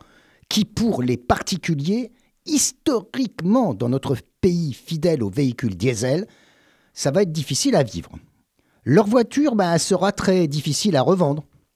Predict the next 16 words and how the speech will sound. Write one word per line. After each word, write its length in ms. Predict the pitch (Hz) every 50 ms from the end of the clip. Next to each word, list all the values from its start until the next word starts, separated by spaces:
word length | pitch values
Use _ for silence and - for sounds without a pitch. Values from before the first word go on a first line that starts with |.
| _ _ _ _ _ _ - - - - -
Ils 160 | 165 147 139
devront 420 | 131 180 180 160 160 185 190 185
la 120 | 170 151 151
garder, 400 | 160 170 - 160 120 110 101 - _ _ _ _ _ -
la 180 | 123 127 139
garder 320 | 139 165 143 143 131 160 151
souvent 340 | - 165 143 135 170 190
jusqu'à 640 | 180 127 135 120 - - - 147 156 151 143 131 120
la 140 | 113 113 107
fin 340 | - - - 147 151 151 -
de 100 | 98 98
cette, 320 | - - 113 - - -
euh, 260 | 104 98 87 85 82 78
vie 300 | 80 82 98 113 143 151
de 100 | 110 113
bagnole. 500 | 101 101 117 110 95 87 76 57 - -